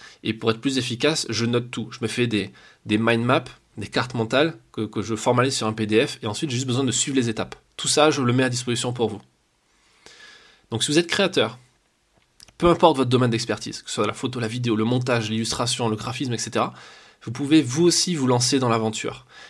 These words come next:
et profiter de cet Eldorado avant qu'il soit saturé complètement par la concurrence. Il y a encore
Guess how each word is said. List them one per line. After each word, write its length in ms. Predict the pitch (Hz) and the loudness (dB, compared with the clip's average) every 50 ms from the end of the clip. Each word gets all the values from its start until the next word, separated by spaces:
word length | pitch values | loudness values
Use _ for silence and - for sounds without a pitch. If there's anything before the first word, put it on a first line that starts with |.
| - - | -8 -8
et 80 | 104 | -8
profiter 500 | - - - - 170 160 - - - 160 | -8 -8 0 2 2 2 2 0 -2 -2
de 60 | 147 | 0
cet 160 | - 139 131 - | 0 2 2 4
Eldorado 480 | 131 127 131 117 117 127 127 160 - - | 4 4 4 4 4 4 2 0 2 4
avant 300 | 123 127 127 147 156 156 | 4 4 6 4 2 2
qu'il 160 | - 139 120 | 0 -2 -2
soit 320 | - - 151 147 143 - | 0 2 2 2 2 2
saturé 560 | - - - - 160 - - - 151 151 160 | 0 0 0 0 0 -2 0 0 2 2 0
complètement 520 | 156 - - 131 131 127 131 - 170 - - - | 0 -4 -4 -2 -2 -2 -2 -2 -4 -4 -4 -2
par 100 | 135 117 | 0 0
la 80 | 110 | 0
concurrence. 640 | 110 110 104 - - 107 85 - - - - - _ _ _ _ _ _ _ _ _ _ _ _ _ _ _ _ _ _ _ _ _ | -2 -4 -8 -8 -8 -8 -8 -10 -10 -12 -14 -16 _ _ _ _ _ _ _ _ _ _ _ _ _ _ _ _ _ _ _ _ _
Il 60 | - 113 | 2 4
y 20 | |
a 40 | 123 | 4
encore 600 | 131 127 - 170 165 160 143 - - - - | 4 4 6 6 6 6 4 2 -4 -12 -16